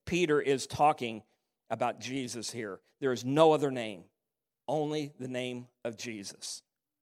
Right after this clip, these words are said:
In John three sixteen, Jesus said, "For God so loved the world that he gave his one and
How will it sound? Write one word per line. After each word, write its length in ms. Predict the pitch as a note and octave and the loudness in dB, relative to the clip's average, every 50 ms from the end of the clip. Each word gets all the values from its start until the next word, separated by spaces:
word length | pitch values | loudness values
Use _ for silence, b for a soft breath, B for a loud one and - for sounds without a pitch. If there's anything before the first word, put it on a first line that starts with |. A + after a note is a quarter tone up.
| _ _ _ _ _ b b b b | _ _ _ _ _ b b b b
In 100 | b D#3+ | b 0
John 240 | D#3 E3+ F3 F3+ F3 | 4 6 6 6 4
three 200 | C#3 F#3 F3 E3+ | 4 2 2 2
sixteen, 640 | - - F3+ D#3+ - - - F#3 F#3+ F3 D3+ B2 A#2+ | 2 2 0 0 0 -2 -2 -2 -2 -2 -2 -4 -4
Jesus 340 | A#2 D3+ D#3 D3+ B2 C3 A#2 | -2 -2 -2 -2 -2 -4 0
said, 180 | D#3 D3+ C#3+ | 0 0 0
"For 140 | - - C#3 | 0 -2 -2
God 300 | B2+ C#3 D3+ E3 E3 D#3 | 2 4 4 4 4 2
so 100 | - E3 | 0 2
loved 220 | D#3 D#3+ D#3+ D3 D#3 | 4 4 6 6 6
the 60 | D3 | 4
world 340 | C#3 C#3+ D#3 F3 F3 E3+ E3 | 6 6 8 8 8 8 6
that 120 | D#3 C#3 | 4 2
he 60 | C#3+ | 2
gave 240 | C3+ D#3 E3 E3 D3 | 0 2 0 2 2
his 180 | D3 D3 C3 B2+ | 0 -2 -2 -4
one 440 | C3 C#3 D3+ D#3+ F3 F#3+ F#3 F#3 | -6 0 2 2 4 4 2 0
and 280 | - - E3 E3+ E3 | -2 -4 -4 -2 -2